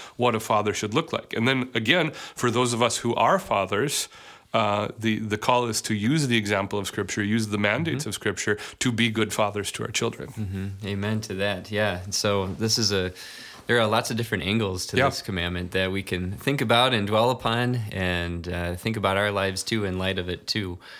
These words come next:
Speaker 2: Um, should we talk about vocation here as we get going? Uh,
Speaker 1: Yeah.
Speaker 2: not to keep
Speaker 1: <laughs>
Speaker 2: going on rabbit trails, but
Speaker 1: No, well, this
Speaker 2: uh,
Speaker 1: is, this is a part of where we must go. And,
Speaker 2: Sure.
Speaker 1: uh, after justification by grace alone, through faith alone, in Christ alone, I think vocation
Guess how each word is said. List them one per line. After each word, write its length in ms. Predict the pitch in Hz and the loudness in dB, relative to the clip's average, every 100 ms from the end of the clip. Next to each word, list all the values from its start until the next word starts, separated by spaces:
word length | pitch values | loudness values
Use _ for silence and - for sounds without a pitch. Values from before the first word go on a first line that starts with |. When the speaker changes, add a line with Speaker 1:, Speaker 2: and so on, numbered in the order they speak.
| - - _ - | -20 -20 _ -8
Speaker 2:
Um, 460 | 95 85 85 87 - _ _ _ - | -6 -4 -4 -6 -10 _ _ _ -4
should 120 | 131 | 0
we 80 | 123 | 2
talk 220 | 139 151 | 2 2
about 220 | 143 123 | 2 2
vocation 540 | 117 113 113 131 156 151 | 2 0 2 0 0 0
here 200 | 160 160 | 0 0
as 120 | 147 | 0
we 100 | 131 | 0
get 140 | 139 | 0
going? 340 | 135 135 160 165 - | 2 2 2 -2 0
Uh, 80 | 107 | 4
Speaker 1:
Yeah. 120 | 147 | 6
Speaker 2:
not 200 | 131 143 | 4 4
to 320 | 147 123 117 139 | 4 4 2 2
keep 180 | 160 | 4
Speaker 1:
<laughs> 100 | 151 | 6
Speaker 2:
going 140 | 160 160 | 6 6
on 160 | 147 | 4
rabbit 280 | 139 160 175 | 4 2 2
trails, 420 | - 143 147 165 139 | 2 4 4 0 2
but 240 | 113 110 | 2 2
Speaker 1:
No, 240 | 151 180 170 | 4 4 4
well, 200 | 165 165 | 4 6
this 240 | 196 220 | 4 6
Speaker 2:
uh, 40 | 202 | 4
Speaker 1:
is, 200 | 170 - - - - | 2 -2 -12 -10 0
this 180 | 160 202 | 2 4
is 100 | 170 | 4
a 60 | |
part 260 | - 170 160 | 4 4 2
of 140 | 127 | 2
where 220 | 117 135 | 4 4
we 160 | 131 127 | 4 2
must 480 | 117 113 110 - - | 2 2 2 -2 0
go. 260 | 95 - 120 | 0 2 2
And, 300 | 113 113 92 | 2 2 4
Speaker 2:
Sure. 100 | 139 | 4
Speaker 1:
uh, 240 | 117 113 - - - | 4 2 -4 -4 2
after 340 | 151 - 185 | 2 4 2
justification 840 | 151 165 - 143 147 139 127 135 | 4 4 4 2 4 4 4 4
by 140 | 127 117 | 4 4
grace 320 | 117 120 - | 4 4 4
alone, 240 | 120 120 110 | 4 4 2
through 140 | 117 | 0
faith 340 | - 123 120 | 2 2 2
alone, 280 | 120 117 110 | 2 2 4
in 100 | 110 | 0
Christ 440 | - 147 147 - 135 | 2 2 2 2 2
alone, 480 | 117 110 107 110 - - - - | 4 4 4 2 -2 -8 -2 0
I 100 | 131 | 2
think 220 | 151 131 | 2 0
vocation 920 | 113 120 117 - 143 147 - 170 196 | 2 2 2 2 2 4 2 2 0